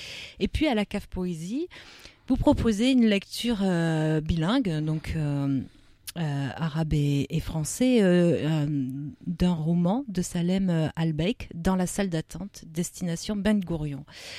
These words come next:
Et ça se passe donc à la Cave Poésie et ce, et la lecture sera, euh, assurée par Laetitia Pelé et par l'auteur lui-même, donc, euh, Salem Albeck. Alors, euh,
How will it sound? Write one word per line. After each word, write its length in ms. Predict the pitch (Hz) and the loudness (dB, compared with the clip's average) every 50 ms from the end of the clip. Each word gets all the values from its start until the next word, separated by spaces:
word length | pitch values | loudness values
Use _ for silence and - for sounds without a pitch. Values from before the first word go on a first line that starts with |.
| - - - - | -16 -16 -8 -4
Et 80 | - 175 | -2 -2
ça 140 | - 175 | 0 0
se 80 | 160 - | -2 -2
passe 200 | - 175 160 - | -4 -4 -4 -2
donc 160 | 165 170 - | -4 -4 -4
à 60 | 147 | -4
la 80 | 135 143 | -6 -6
Cave 200 | - - 147 - | -6 -8 -8 -8
Poésie 340 | - - 160 165 165 156 233 | -4 -2 -2 0 2 4 2
et 60 | 240 | 2
ce, 120 | - - 196 - | 2 2 -2 -2
et 40 | |
la 120 | 180 185 180 | 0 0 0
lecture 300 | 175 175 - - 247 - | -2 -2 -2 -4 -4 -4
sera, 480 | - - 208 180 170 180 180 175 165 | -2 -2 -2 0 2 2 2 2 2
euh, 340 | 160 156 151 147 147 147 151 | 2 2 2 2 0 0 -2
assurée 320 | 156 - - - 170 208 226 | -2 -4 -4 -4 -4 -4 -2
par 160 | - 175 160 | -2 -2 -4
Laetitia 360 | 165 165 - - - - 220 | -4 -6 -6 -6 -4 -4 -4
Pelé 400 | - - - 185 175 208 262 294 - | -2 0 0 0 2 0 0 0 2
et 100 | 202 - | 2 2
par 160 | - 208 185 | 2 2 0
l'auteur 360 | 185 190 185 - - 254 254 | 0 -2 -2 -2 0 0 0
lui-même, 540 | 220 180 190 196 190 180 190 240 262 240 190 | 0 0 0 0 2 2 2 4 4 2 2
donc, 400 | 156 147 170 196 - - - - - - - - - - - - - - _ _ - - | 0 -2 -2 -4 -4 -6 -10 -18 -20 -20 -18 -18 -16 -16 -16 -18 -20 -20 _ _ -6 -2
euh, 380 | 185 180 175 170 160 165 165 | 0 0 0 0 0 -2 -4
Salem 360 | - - - 180 185 196 208 | -4 -4 -4 -2 -2 0 -2
Albeck. 440 | 185 165 165 160 143 156 185 - - | -2 -2 -2 -2 -2 -2 -2 0 0
Alors, 260 | 202 175 175 165 175 | 0 0 2 2 4
euh, 140 | 180 180 175 | 4 4 4